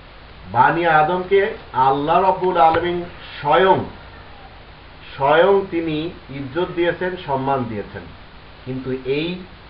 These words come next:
শয়তান এবং ইবলিস সিফাতের ভিন দেশ প্রেমী, দেশদ্রোহী সন্তানেরা, তারা কখনো দেশের মা বোনদের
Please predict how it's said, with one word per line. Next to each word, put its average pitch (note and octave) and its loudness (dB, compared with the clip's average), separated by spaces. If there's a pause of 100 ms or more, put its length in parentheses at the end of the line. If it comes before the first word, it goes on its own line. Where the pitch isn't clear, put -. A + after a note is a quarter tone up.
(920)
শয়তান C#3 2
এবং F3 0
ইবলিস D3 -4 (100)
সিফাতের F3 -2 (960)
ভিন F#3+ 0
দেশ F#3 -2
প্রেমী, D#3 -2 (800)
দেশদ্রোহী D3+ -2 (1300)
সন্তানেরা, E3+ 2 (800)
তারা C#3 2
কখনো D#3 0
দেশের C#3 -2 (480)
মা B2 0
বোনদের C#3+ 0